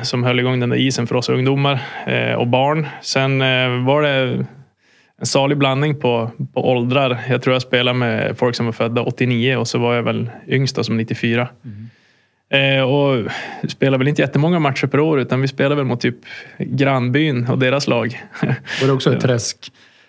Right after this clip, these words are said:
Speaker 1: Eh,
Speaker 2: Eller?
Speaker 1: Åliden heter de.
Speaker 2: Åliden, okej.
Speaker 1: Ja.
Speaker 2: Annars är det mycket träsk där uppe.
Speaker 1: Ja, det är det.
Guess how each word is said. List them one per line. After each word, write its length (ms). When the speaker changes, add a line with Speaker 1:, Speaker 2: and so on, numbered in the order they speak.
Speaker 1:
Eh, 80
Speaker 2:
Eller? 460
Speaker 1:
Åliden 520
heter 240
de. 180
Speaker 2:
Åliden, 340
okej. 200
Speaker 1:
Ja. 300
Speaker 2:
Annars 220
är 60
det 60
mycket 220
träsk 320
där 100
uppe. 120
Speaker 1:
Ja, 160
det 140
är 80
det. 140